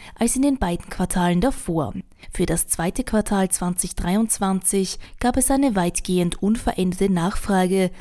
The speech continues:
wie die Ö N B zu den Ergebnissen ihrer vierteljährlichen Umfrage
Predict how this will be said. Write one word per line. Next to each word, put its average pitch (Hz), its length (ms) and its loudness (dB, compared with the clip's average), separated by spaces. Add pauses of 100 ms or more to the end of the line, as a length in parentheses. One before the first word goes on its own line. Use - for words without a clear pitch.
(100)
wie 240 100 2
die 269 240 2
Ö 175 140 4
N 170 140 0
B 180 220 2
zu - 220 -2
den 262 220 0
Ergebnissen 180 760 0
ihrer 170 260 2
vierteljährlichen 185 800 0
Umfrage 190 720 0